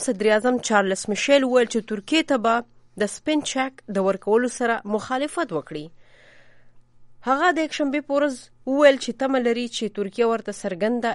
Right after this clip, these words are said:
اطمینان ورکړي. د جرمني یو لوړ رتبه چارواکي یوې ورځپاڼې ته پرون وویل چې کېدای شي چې جرمني د روان کال تر اخره پورې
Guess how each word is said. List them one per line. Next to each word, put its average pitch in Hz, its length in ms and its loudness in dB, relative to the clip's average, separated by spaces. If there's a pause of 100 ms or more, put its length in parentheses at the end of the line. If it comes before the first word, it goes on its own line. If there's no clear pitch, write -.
(120)
اطمینان 196 420 0
ورکړي. 131 340 -8 (2250)
د 202 200 4
جرمني 226 440 2
یو 285 180 6
لوړ 262 240 4
رتبه 247 260 0
چارواکي 240 540 0
یوې 226 400 -2
ورځپاڼې 233 540 0
ته 226 160 -4 (220)
پرون 285 320 4
وویل 247 320 2
چې - 180 -8
کېدای 233 360 -2
شي 302 160 -6
چې - 140 -12
جرمني 214 460 0 (160)
د 185 260 0
روان 240 320 -2
کال 233 220 -4 (300)
تر 175 120 -4
اخره 294 380 -2
پورې - 340 -10